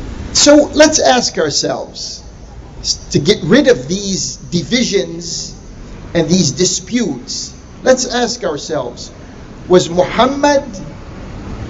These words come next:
A Shafi'i was Allah's Prophet Muhammad sallallahu alayhi wa sallam. Was he, as an example, there are many fuqaha, only about five or ten of them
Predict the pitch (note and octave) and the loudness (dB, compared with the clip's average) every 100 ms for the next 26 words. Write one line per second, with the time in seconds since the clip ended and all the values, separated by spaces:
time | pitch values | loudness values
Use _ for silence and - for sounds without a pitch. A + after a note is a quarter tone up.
0 | - - F#3 - G3+ A#3 A#3+ A3 G3+ A3 | -6 6 8 8 8 8 8 4 4 4
1 | A#3 - - - - D#3 D3+ D3 D#3 F#3+ | 2 -2 -10 -16 -12 -4 0 2 6 6
2 | G#3 - F3+ F3 D#3 C#3+ - - F#3 F#3 | 4 -2 -2 -2 -4 -10 -10 -4 0 0
3 | F#3 - F3 D#3 D3+ D#3+ E3+ C3+ D3+ D#3 | -2 -2 0 0 0 0 0 -2 -4 -4
4 | D#3 D#3 D#3 - D3 B2 - - - - | -6 -2 -2 -2 -4 -6 -12 -14 -14 -14
5 | - D3+ E3+ D3+ E3+ B3+ B3+ B3 A#3+ - | -10 4 4 4 0 0 0 0 -4 -10
6 | - - - - - F3+ F#3 F#3 E3 C#3 | -14 -14 -14 -14 6 8 8 2 0 -2
7 | F3 D#3+ E3 G#3 G#3+ G3 C4+ E4 D4 D4 | -2 -2 0 2 2 2 0 -2 -4 -4
8 | - C4+ C4 G3+ D3 - - - - - | 0 2 4 2 0 -6 -20 -20 -20 -20
9 | - - - - - G3+ B3+ B3+ A#3+ G3+ | -20 -20 -20 -20 0 4 4 2 2 2
10 | G#3 G3+ F#3+ F3 - - - - - - | 2 2 0 -2 -12 -20 -20 -20 -20 -20
11 | - - A3 B3 B3 F#3 G3 - A#3 G3+ | -18 2 4 6 4 2 -2 2 0 2
12 | E3 D3 D#3+ E3+ E3+ | -2 -2 -2 -2 -12